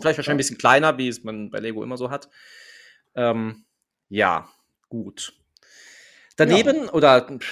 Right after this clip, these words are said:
Speaker 1: eins der weiteren Sets, was ich jetzt hier momentan, was mich anstrahlt, ist der Osterhase anscheinend, der vor einer Möhre sitzt. Der ist eigentlich ganz süß gemacht. Ist ein weißer Hase, der,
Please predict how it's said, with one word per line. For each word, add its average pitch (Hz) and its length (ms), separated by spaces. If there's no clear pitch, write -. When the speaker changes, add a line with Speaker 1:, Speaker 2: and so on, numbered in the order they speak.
Speaker 1:
eins - 340
der 131 120
weiteren 143 240
Sets, - 320
was 127 160
ich 143 180
jetzt 147 160
hier 151 80
momentan, 135 380
was 131 160
mich - 200
anstrahlt, 127 360
ist - 160
der 117 80
Osterhase 135 580
anscheinend, 175 500
der 131 240
vor - 240
einer 117 240
Möhre 180 440
sitzt. - 380
Der 139 80
ist 139 140
eigentlich 127 200
ganz 123 200
süß - 220
gemacht. 214 460
Ist - 180
ein 113 80
weißer 120 340
Hase, 160 440
der, 120 460